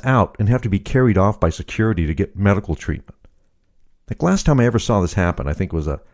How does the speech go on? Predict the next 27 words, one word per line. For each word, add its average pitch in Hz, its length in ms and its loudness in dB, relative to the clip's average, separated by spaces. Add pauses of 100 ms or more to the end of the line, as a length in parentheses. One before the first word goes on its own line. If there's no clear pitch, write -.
(260)
footage 131 440 0
from 113 100 2
a 98 60 4
Michael 98 340 2
Jackson 90 500 0
concert. 69 480 -8 (760)
Girls 127 260 0
would 131 100 2
do 117 120 2
the 104 80 -2
same 117 280 0
thing. 98 280 -2
They'd 87 160 -8
scream 170 360 0
so 135 220 0
much, 104 300 -2
get - 140 -8
so 160 360 0
excited 127 640 -2 (280)
to 95 100 -6
see 139 200 0
this 113 200 0
guy 110 200 0
perform 110 480 -2
live 95 240 2
on 92 140 2
stage. 85 500 -2